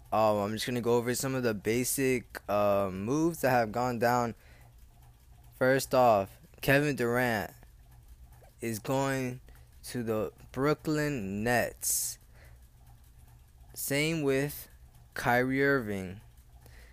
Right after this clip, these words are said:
Another person that's going to the Nets is DeAndre Jordan. Now,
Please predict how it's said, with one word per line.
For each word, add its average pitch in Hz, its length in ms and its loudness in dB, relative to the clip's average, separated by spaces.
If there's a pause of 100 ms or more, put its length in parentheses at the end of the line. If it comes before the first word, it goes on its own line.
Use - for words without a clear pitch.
(800)
Another 143 460 0
person 120 400 -2
that's 107 160 -4
going 110 240 -6
to - 120 -10
the 107 80 -2
Nets 101 600 -6 (240)
is 113 440 -4 (140)
DeAndre 113 800 -4
Jordan. 101 600 -4 (1040)
Now, 113 440 4